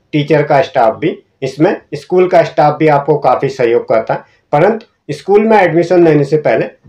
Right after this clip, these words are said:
आपके पास क्या-क्या main document होने चाहिए, जिससे कि आपका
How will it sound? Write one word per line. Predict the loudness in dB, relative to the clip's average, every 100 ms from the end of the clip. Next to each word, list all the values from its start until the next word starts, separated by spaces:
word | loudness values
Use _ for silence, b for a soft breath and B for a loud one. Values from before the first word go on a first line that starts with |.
| -2
आपके | -2 0 -2
पास | 2 0 -2 _ _
क्या-क्या | 2 2 2 2
main | 4 4 2 0 -4 _ -2
document | -2 0 0 0 0
होने | 0 0
चाहिए, | -2 -6 -6 _ -6
जिससे | -4 -2 -2
कि | 0
आपका | 0 0 -2